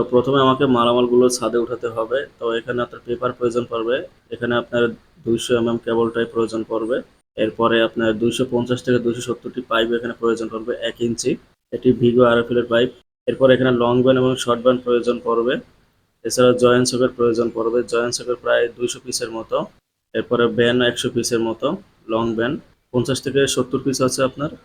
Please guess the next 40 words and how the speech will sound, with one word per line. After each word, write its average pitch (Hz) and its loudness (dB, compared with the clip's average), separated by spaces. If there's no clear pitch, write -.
শর্ট 117 0
ব্যান্ড। 113 -2
এখানে 127 -4
কেবল 123 4
টাই 131 4
প্রয়োজন 123 2
পড়বে 110 0
আপনার, 120 -6
এটি 117 -4
হচ্ছে 120 0
দুইশো 113 -4
পঞ্চাশ 120 -4
এমএম 120 -4
কেবল 110 -2
টাই। 110 -2
তো - 0
এখানে 120 -2
আপনার 120 2
তিরিশ 127 2
প্যাকেটের 123 2
মতো 123 -2
কেবল 120 0
টাই 117 0
প্রয়োজন 117 0
পড়বে। 110 -4
তারপরে 127 2
এখানে 127 0
আপনার 123 -2
বিশটি 123 -4
ফ্যান 120 -6
বক্সের 123 -4
প্রয়োজন 120 -2
পড়বে। 117 -2
এখানে 120 -8
আপনারা 120 -6
চাইলে 120 -4
স্টিলের 127 -4
ফ্যান 120 -8
বক্স 120 -4
অথবা 113 -4